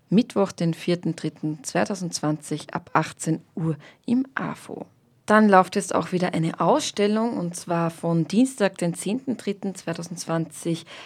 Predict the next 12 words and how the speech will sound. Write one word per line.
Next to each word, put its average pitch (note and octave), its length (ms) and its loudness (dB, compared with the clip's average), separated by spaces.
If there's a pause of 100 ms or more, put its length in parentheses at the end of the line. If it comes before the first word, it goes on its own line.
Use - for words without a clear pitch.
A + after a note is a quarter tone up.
(140)
bis C4+ 240 -4
Samstag, F3+ 480 -4
den E3 240 -4
einundzwanzigsten E3+ 1000 -4
dritten E3 380 -8
zweitausendzwanzig, E3 1120 -6 (340)
zehn B3 380 4
Konzepte F3+ 600 0
für F3+ 200 -2
den F3 180 2
Linzer E3 400 -2
Grüngürtel. E3 1200 0